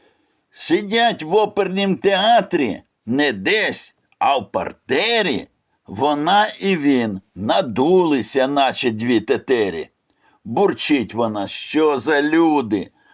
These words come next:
оті диригенти? Могли б раніше настроїти свої інструменти. Той цигіка,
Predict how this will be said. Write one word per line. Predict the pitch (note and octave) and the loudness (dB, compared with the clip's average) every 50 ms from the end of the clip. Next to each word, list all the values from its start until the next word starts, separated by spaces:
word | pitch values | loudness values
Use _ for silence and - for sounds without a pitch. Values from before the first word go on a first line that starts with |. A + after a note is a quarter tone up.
| _ _ _ | _ _ _
оті | - C#3 A#2+ G2 - _ B2+ A#2 G2+ G#2+ - _ _ | -2 -2 -2 -2 -6 _ -2 -2 -2 -2 -4 _ _
диригенти? | A2 A#2 C3 C#3+ C3 A#2+ A2+ G#2 G2+ B2+ C3+ B2+ A#2 G#2 F2 E2+ D#2+ _ - C#2 - _ _ _ _ _ _ _ _ _ _ _ _ _ _ _ _ | -6 0 0 2 2 2 0 0 0 0 0 0 0 -2 -4 -8 -12 _ -16 -18 -18 _ _ _ _ _ _ _ _ _ _ _ _ _ _ _ _
Могли | B2+ D3+ D3 C#3 D3+ D3+ D3 C#3 B2+ | -2 -2 0 0 2 2 2 0 0
б | A#2 B2 | 0 0
раніше | D3 E3 F#3 F#3+ G3+ G#3 G3 E3+ B2 - A#2 | 0 0 0 -2 -2 -2 -2 -2 -2 -2 -2
настроїти | D#3+ D3+ C3 - - - D#3+ D#3 C#3 B2+ B2 A#2 G2 C3 B2+ | -2 -2 -2 -2 -2 0 2 2 2 2 0 -2 -2 -2 -4
свої | A2+ - C#3 D3 C#3 B2 A#2 A#2 | -4 0 0 0 2 2 0 0
інструменти. | A#2+ C3+ A#2+ - - F3 F#3 F#3 F#3 E3+ C#3 B2 G#2+ F#2+ - F2 D2+ - _ _ _ _ _ _ _ _ _ _ _ _ _ _ _ _ _ _ | -2 -4 -6 -4 -2 -2 0 2 2 0 0 0 -4 -6 -10 -14 -14 -16 _ _ _ _ _ _ _ _ _ _ _ _ _ _ _ _ _ _
Той | - A3 A3 G#3+ G3 | -2 0 2 2 0
цигіка, | - - - E3+ E3 C#3+ E3 F#3 G3 F#3+ E3 C3 A2+ D3+ C3+ A2 G2 | -2 -2 0 2 2 4 4 4 4 2 2 0 0 -2 -2 -2 -4